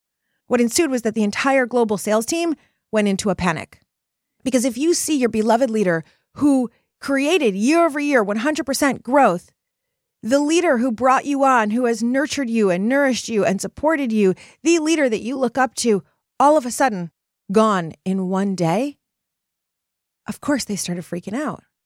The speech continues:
They all started to look at their own chair and say, "Am I next? Am I gonna leave? Are they gonna fire me? Who is next?" And sure enough, a lot of firing started to happen.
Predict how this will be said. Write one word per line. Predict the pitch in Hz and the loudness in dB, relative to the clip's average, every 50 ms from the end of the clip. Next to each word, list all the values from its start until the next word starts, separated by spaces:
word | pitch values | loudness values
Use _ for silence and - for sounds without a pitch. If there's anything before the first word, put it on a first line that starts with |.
| _ _ _ _ _ _ _ _ | _ _ _ _ _ _ _ _
They | - 262 | 2 4
all | 254 269 294 | 4 4 4
started | 277 - 311 285 262 | 2 0 -2 -2 0
to | 240 247 | -2 -2
look | 247 233 - | -2 -2 -4
at | 247 | -2
their | - 208 - | -2 0 0
own | 190 226 233 | 0 0 0
chair | 226 - 233 240 240 | 0 -2 0 0 0
and | 220 208 | 0 0
say, | - 214 190 | 0 -2 -2
"Am | 180 185 | -2 -2
I | 175 170 | -2 -2
next? | 185 202 254 320 - - - - | 0 0 0 -2 -2 -4 -8 -4
Am | 190 185 | -2 0
I | 165 165 | 0 0
gonna | 202 262 254 269 | 0 -2 -2 -2
leave? | 269 294 302 311 320 262 | -2 -2 0 -2 0 0
Are | 226 202 | 0 0
they | 190 180 175 | 0 -2 -2
gonna | 180 185 180 185 | -2 -4 -6 -6
fire | - - 196 202 208 208 | -4 -2 -2 -2 0 0
me? | 214 240 285 302 269 - _ _ _ _ _ | 0 0 0 -2 -4 -6 _ _ _ _ _
Who | - 269 254 247 | -2 2 2 2
is | 233 226 214 | 2 0 -2
next?" | 196 - - - - - - - _ _ _ _ _ _ _ _ _ _ _ _ _ _ _ - | -4 -6 -6 -10 -14 -20 -20 -20 _ _ _ _ _ _ _ _ _ _ _ _ _ _ _ -4
And | 240 233 | -2 -2
sure | - - 302 302 | 0 0 0 0
enough, | 339 349 311 233 | 2 0 0 0
a | 208 | -2
lot | 196 185 196 190 196 196 208 208 | -4 -4 -4 -2 -2 0 0 0
of | 214 - | -2 -2
firing | - 208 180 180 175 165 160 160 | -2 -2 0 0 0 -2 -4 -6
started | - - 196 175 175 160 - | -6 -8 -6 -6 -6 -6 -6
to | 175 | -6
happen. | 139 160 127 - - - - - | -8 -8 -10 -10 -12 -16 -20 -20